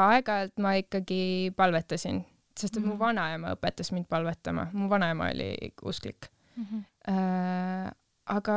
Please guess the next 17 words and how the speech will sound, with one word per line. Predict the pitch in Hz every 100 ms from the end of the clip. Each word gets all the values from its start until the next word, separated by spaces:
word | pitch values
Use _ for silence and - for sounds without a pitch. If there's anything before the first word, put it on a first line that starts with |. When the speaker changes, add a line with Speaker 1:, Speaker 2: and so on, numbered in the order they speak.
| 208
Speaker 1:
kuidagi | 208 226 226 226
elu | 254
jooksul | 220 220 208
see | 196 202
kadus | 202 208
ära | 226 233 202
ja | 196
siis, | 196 202
kui | -
ma | 214
nüüd | 208 208
missionäridega | 214 - 202 190 185 190 196
uuesti | 202 - 208
kohtusin, | 214 - - 196 190 190 190 185
äh, | 185 185 202 - 226 190 190
siis, | 185 202 - - -
äh, | 196